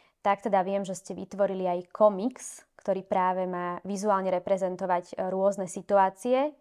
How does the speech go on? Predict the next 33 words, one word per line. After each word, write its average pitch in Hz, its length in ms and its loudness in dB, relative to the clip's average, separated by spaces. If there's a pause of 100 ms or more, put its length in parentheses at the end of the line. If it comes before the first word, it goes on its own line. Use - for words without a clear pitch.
ktorých 180 240 -4
sú - 80 -12
teda 175 240 -6
rodové 175 320 -2
stereotypy 175 640 -6
v - 80 -20
praxi 277 560 -4 (320)
na 175 160 -2
jednej 208 320 -2
strane 285 400 2 (240)
a 240 80 4
teda 247 240 2
na 185 160 0
druhej 202 320 2
tie 190 240 -4
situácie, 185 640 -2
ktoré 180 480 0
už 175 160 -12
sú - 160 -10
akoby 180 640 -6
z 170 80 -10
nášho 180 240 -6
pohľadu, 175 560 -2
e, 175 40 -10 (600)
také, 196 240 0
ako 185 240 -4
by 180 100 -6 (140)
mali 175 160 -4
byť 175 220 -6 (340)
v - 80 -6
rámci 185 320 -8
toho 190 160 -4
bežného 175 640 0